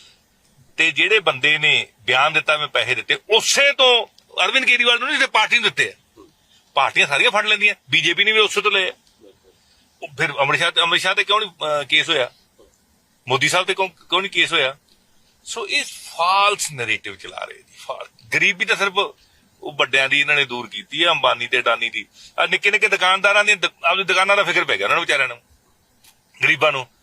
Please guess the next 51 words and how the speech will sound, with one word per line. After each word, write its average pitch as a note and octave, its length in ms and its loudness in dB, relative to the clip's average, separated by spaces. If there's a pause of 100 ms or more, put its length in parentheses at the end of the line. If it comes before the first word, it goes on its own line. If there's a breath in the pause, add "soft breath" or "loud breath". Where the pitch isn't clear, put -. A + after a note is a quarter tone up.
(300)
ਅੱਜ D#3+ 140 0
ਉਹ F#3+ 60 0
ਮਾਲਕ D#3+ 340 2
ਹੈ, G3 160 0 (180)
ਕੱਲ੍ਹ G3 160 2
ਨੂੰ A3 80 -2
ਉਹਨਾਂ A3 160 4
ਨੂੰ F#3 120 2
ਨੌਕਰੀਆਂ F#3 260 2
ਬਣਾ, D3 200 2
ਅਹ, A#2+ 340 -2
ਲਾ A#2+ 160 4
ਦੇਣਗੇ E3 200 2
ਜਦੋਂ F3 220 2
ਦੁਬਾਰਾ C#3 280 2
ਆ D3 80 2
ਗਏ D3 80 2
ਤਾਂ। D#3+ 140 -2 (680)
ਆਹ B2 40 -2
ਵੱਡੇ B2+ 220 0
ਵੱਡੇ, E3+ 220 0
ਅਹ, C#3+ 340 -2
ਅੰਬਾਨੀ C3 340 0
ਦੇ D#3+ 100 2
ਸ਼ੋ-, D#3 240 -2
ਸ਼ੋਰੂਮ D#3+ 280 -6
ਬਣ D3+ 120 2
ਜਾਣਗੇ, C3+ 220 -4
ਅਡਾਨੀ A2 260 0
ਦੇ C#3 120 0
ਸ਼ੋਰੂਮ C#3 540 -10
ਬਣ A#2 160 0
ਜਾਣਗੇ, A2 200 -4
ਤੇ G2+ 120 -12 (540 loud breath)
ਆਪਾਂ - 240 -2
ਡੰਡੇ G#2 320 -6
ਵਜਾਉਂਦੇ G#2+ 260 -4
ਫਿਰਾਂ। C#3+ 200 -6 (600)
ਇਹ D3 80 -4
ਗੱਲ D3 160 -2
ਪੰਜਾਬ G#2 420 -4
ਦੇ B2+ 100 -4
ਲੋਕ C#3+ 160 -4
ਸਮਝ D3+ 220 -6
ਗਏ, G#3 120 -2
ਦੇਸ਼ C3+ 260 -2
ਦੇ B2+ 80 -2
ਲੋਕ G#2+ 180 -2
ਵੀ F2+ 80 -20
ਸਮਝ G#2 280 -14
ਗਏ। - 80 -20